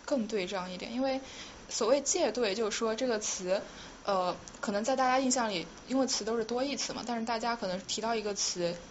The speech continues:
第一反应，它，呃，第一反应它是，它是这样的，是比如说它第一反应大家认为是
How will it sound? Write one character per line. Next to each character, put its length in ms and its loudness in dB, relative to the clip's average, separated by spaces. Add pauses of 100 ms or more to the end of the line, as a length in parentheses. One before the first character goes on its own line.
第 140 -2
一 60 0
反 320 -2
应， 180 -2 (280)
它， 200 0 (280)
呃， 260 0
第 160 -4
一 60 0
反 240 -2
应 40 -6
它 240 12
是， 80 12 (440)
它 80 0
是 120 -2
这 120 0
样 120 2
的， 180 -2 (260)
是 220 0
比 80 -4
如 100 -2
说 140 -2
它 120 0
第 80 -6
一 60 0
反 200 -4
应 140 -4
大 160 0
家 80 2
认 140 0
为 60 0
是 220 0